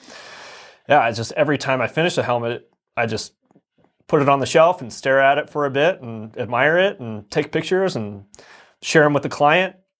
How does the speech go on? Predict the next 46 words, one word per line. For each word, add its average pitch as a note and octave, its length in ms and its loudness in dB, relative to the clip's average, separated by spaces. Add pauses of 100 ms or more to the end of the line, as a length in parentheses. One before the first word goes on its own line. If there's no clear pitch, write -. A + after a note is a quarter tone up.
(140)
'Cause, A2 300 -4
you C3 80 -4
know, B2 80 0
you B2 140 0
wanna C#3+ 240 4
get C#3 160 0
that B2+ 180 2
instant - 320 -10
gratification B2+ 760 -2
of, G#2+ 380 -10
you F3 140 -6
know, - 80 0
the G#2+ 80 -4
feedback A#2+ 480 2
from A#2+ 140 -8
the A2 100 -6
client. A#2+ 520 0 (880)
Um, A#2 460 -2
and B2 160 -6
when B2 140 -2
you, C#3 540 0
when C3+ 180 -4
you, C#3+ 400 2
uh, A#2+ 340 2 (960)
when C3+ 160 -4
you C#3+ 160 4
hit D#3+ 260 0
the C#3+ 60 0
ball C3+ 240 2
out C#3 140 2
of A#2+ 40 -8
the A2+ 60 -10
park C#3+ 460 -2
and B2 160 -4
they B2+ 500 -2
are A#2 160 -2
just A2+ 320 -8 (100)
praising C#3+ 400 0
you, D3+ 280 -2
it's, B2 340 -4
I C#3 120 -6
mean, B2+ 180 -4
there's B2+ 180 -2
no C#3+ 140 2
better B2 260 2
feeling. A2+ 460 -6